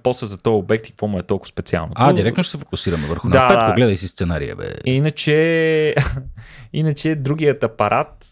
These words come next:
Speaker 1: който има на борда, разбира се, камери, многоспектърни камери, които ще картират подробно повърхността на, на въпросният, е, доста голям астероид, както ще разберем в последствие.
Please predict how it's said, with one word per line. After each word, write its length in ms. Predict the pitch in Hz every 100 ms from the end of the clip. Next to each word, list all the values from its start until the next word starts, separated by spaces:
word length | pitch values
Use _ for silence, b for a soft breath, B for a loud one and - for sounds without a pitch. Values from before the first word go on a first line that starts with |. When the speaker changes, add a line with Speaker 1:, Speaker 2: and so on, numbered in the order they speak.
| - -
Speaker 1:
който 720 | - 117 113 113 104 101 98 - -
има 180 | - 113
на 80 | 101
борда, 520 | 92 113 - 226 202 175
разбира 280 | 131 104
се, 160 | 92 -
камери, 720 | - 120 95 113 107 170 196 180 170
многоспектърни 800 | 127 107 98 - 110 - 87 85
камери, 440 | - 151 170 175
които 300 | 175 135 -
ще 160 | - -
картират 480 | - - 131 117 -
подробно 340 | 90 107 104
повърхността 580 | - 92 - 90 - 98
на, 200 | 87 85 82 - - - -
на 100 | 90
въпросният, 720 | 90 - 90 - 90 - -
е, 40 | 87 87 95 _ -
доста 280 | 90 - 90
голям 280 | 92 90 90
астероид, 500 | - 90 92 113 -
както 260 | 110 -
ще 160 | - 147
разберем 280 | 143 156 156
в 40 |
последствие. 600 | - - 165 175 196